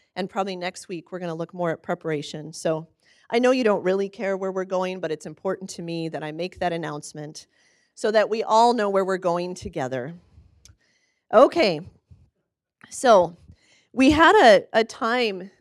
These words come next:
leading up to this where we spent, like, two months on hope and on being over, you know, overflowing, filled to overflowing, abounding in hope.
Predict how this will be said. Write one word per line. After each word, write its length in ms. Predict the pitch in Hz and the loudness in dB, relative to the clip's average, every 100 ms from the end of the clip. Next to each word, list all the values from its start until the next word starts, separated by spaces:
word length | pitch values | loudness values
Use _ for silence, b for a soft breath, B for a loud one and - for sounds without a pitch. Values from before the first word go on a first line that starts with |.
| - | -14
leading 320 | 240 240 208 | -12 -8 -6
up 180 | 233 - | -8 -8
to 120 | 254 | -8
this 320 | 185 185 185 | -4 -4 -4
where 180 | 208 196 | -6 -4
we 140 | 190 | -4
spent, 480 | 202 - 233 233 - | -8 -6 -6 -6 -8
like, 240 | 208 185 - | -6 -6 -6
two 240 | - 349 | -6 -4
months 560 | 247 220 185 151 - - _ _ _ 196 | -4 -4 -6 -8 -16 -18 _ _ _ -4
on 140 | 185 | -4
hope 400 | 196 254 175 - _ _ _ _ _ _ _ _ _ | -4 -4 -4 -8 _ _ _ _ _ _ _ _ _
and 200 | 208 208 | -4 -2
on 240 | - 202 214 | -2 -4 -4
being 280 | 247 226 185 - | -6 -6 -8 -2
over, 400 | 214 240 240 220 - - _ - | 0 0 -4 -4 -10 -20 _ -10
you 120 | 202 | -4
know, 120 | 196 | -2
overflowing, 1000 | - 220 233 226 - 220 220 226 175 165 170 | 2 2 2 -2 -6 -6 -4 -4 -6 -8 -10
filled 760 | - - 277 254 190 180 190 | -14 -6 0 0 0 -4 -8
to 120 | - 202 | -8 -2
overflowing, 600 | 196 190 185 208 190 175 | 0 0 -2 -2 -2 -2
abounding 640 | 180 185 196 214 208 190 | -2 -2 -2 -4 -4 -6
in 200 | - 175 | -6 -8
hope. 440 | 190 - 196 170 | -6 -2 -2 -2